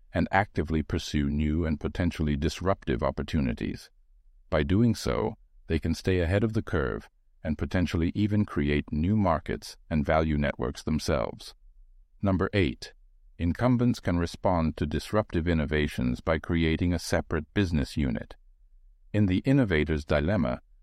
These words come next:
Christensen argues that incumbents can respond to disruptive innovations by creating a separate business unit. By creating a separate business unit with its own processes, culture, and resources,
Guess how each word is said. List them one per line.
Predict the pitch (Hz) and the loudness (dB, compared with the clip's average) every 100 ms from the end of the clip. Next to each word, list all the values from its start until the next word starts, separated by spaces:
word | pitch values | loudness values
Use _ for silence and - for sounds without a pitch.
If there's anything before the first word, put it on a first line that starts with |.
| - | -8
Christensen | - 127 - 113 110 92 | -2 -2 2 2 2 2
argues | 87 78 76 71 - | 2 2 0 0 0
that | 82 | 0
incumbents | 90 85 120 135 95 87 | 0 0 0 2 0 -2
can | - 87 | -2 -2
respond | 85 - - 110 110 110 | -2 -2 2 4 4 2
to | 85 | 0
disruptive | 82 - 104 104 - 87 | 0 0 0 0 0 0
innovations | 87 80 78 98 - 73 71 - - - - | 2 2 2 0 0 -2 -4 -8 -16 -20 -2
by | 113 | -2
creating | 113 120 120 120 113 | 2 2 4 4 4
a | 117 | 2
separate | - 135 - 87 73 | 2 0 0 -2 0
business | 85 73 80 69 | 0 2 0 -2
unit. | 71 67 - - - _ - _ _ - | -2 -2 -4 -10 -20 _ -20 _ _ -8
By | - 87 | -2 -2
creating | - 104 127 120 104 | 2 2 4 4 2
a | 87 | 2
separate | - 110 - 104 - | 0 0 2 -2 0
business | 90 85 78 - | 0 0 -2 0
unit | 73 69 71 | 0 0 -2
with | 82 73 | -2 -2
its | 76 | 0
own | 90 95 87 | 0 0 0
processes, | - 82 - 76 - 71 73 - _ | 0 0 0 -2 -2 -6 -8 -14 _
culture, | - 90 71 80 80 | 0 0 0 -2 0
and | 87 87 | 0 2
resources, | 98 - 78 67 69 67 | 0 0 -2 -2 -2 -4